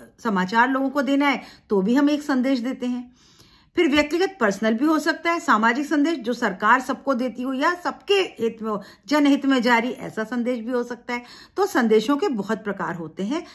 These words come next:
साथ ही साथ मिश्रित संदेश भी होते हैं। जैसे वर्तमान समय में चल रही कोरोना महामारी से संबंधित कोई जानकारी, अभी कोई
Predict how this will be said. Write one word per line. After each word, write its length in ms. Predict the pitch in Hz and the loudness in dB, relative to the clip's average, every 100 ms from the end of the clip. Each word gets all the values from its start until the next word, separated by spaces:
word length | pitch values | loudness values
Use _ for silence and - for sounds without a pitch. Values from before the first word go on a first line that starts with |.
| _ | _
साथ 320 | - 285 302 | 0 2 2
ही 60 | 370 | 0
साथ 260 | 349 349 240 | 0 0 2
मिश्रित 480 | 233 - 381 - | 2 2 0 0
संदेश 420 | 233 190 185 180 196 | -2 0 0 -2 -2
भी 60 | |
होते 260 | 170 156 233 | -4 -4 -4
हैं। 120 | 311 - - _ | -4 -8 -20 _
जैसे 580 | 190 254 294 370 392 - _ _ _ _ | 2 2 2 -4 -4 -16 _ _ _ _
वर्तमान 420 | 247 247 294 339 | 2 4 4 4
समय 240 | 359 302 269 | 4 0 0
में 140 | 262 | 0
चल 180 | 254 214 | 0 0
रही 120 | 277 | -2
कोरोना 380 | 302 220 202 233 | 0 0 2 0
महामारी 440 | 208 190 180 185 | 0 -2 0 -2
से 140 | 220 262 | -2 -4
संबंधित 420 | 226 190 226 - | -4 -2 -2 -2
कोई 200 | 240 254 | 0 2
जानकारी, 440 | 269 262 262 254 | 2 0 -2 -6
अभी 280 | 233 226 247 | -4 -4 -4
कोई 500 | 269 262 285 277 - | 0 0 0 -4 -10